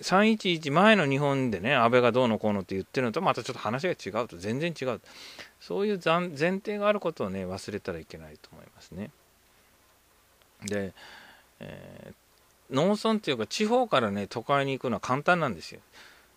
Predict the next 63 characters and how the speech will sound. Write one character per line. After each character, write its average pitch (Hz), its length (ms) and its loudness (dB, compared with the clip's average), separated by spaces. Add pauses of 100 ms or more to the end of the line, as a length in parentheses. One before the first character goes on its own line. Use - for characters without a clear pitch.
(280)
あ 85 220 -12
の、 80 180 -18
仕 - 160 -8
事 104 240 -2
が 87 100 -8
あ 85 40 -8
る 82 120 -14
の 76 120 -20
で - 120 -20
ね。 78 140 -20 (180)
で 107 120 -6
も、 87 240 -10 (540)
私 180 640 -2
な 185 120 0
ん 165 40 -2
か 131 120 -2
も 104 120 0
思 113 160 -2
っ 127 40 -6
た - 120 -8
ん 90 40 -8
で 90 40 -14
す - 80 -18
け - 60 -12
ど、 85 180 -14
東 202 300 -2
京 226 260 -2
は 185 80 0
も 127 80 -8
う - 20 -8
疲 - 240 -8
れ 349 100 -2
た 165 140 -6
と。 - 160 -14 (120)
で、 113 160 -8
地 - 180 -2
方 359 240 -2
に 202 80 0
戻 127 240 0
ろ 127 120 2
う 120 60 0
と 110 100 -6
思 101 160 -4
う - 20 -10
と 92 120 -12
ね、 87 200 -12
地 226 160 -2
方 233 140 -2
は 107 80 2
仕 - 180 -4
事 220 240 -2
が 151 80 -4
ほ 120 160 -4
と 311 140 -4
ん 392 60 -6
ど 320 100 -4
な 247 160 -6
い 185 60 -10
ん 123 60 -16 (560)
で 107 160 -4
す - 160 -10
よ - 80 -14
ね。 156 200 -6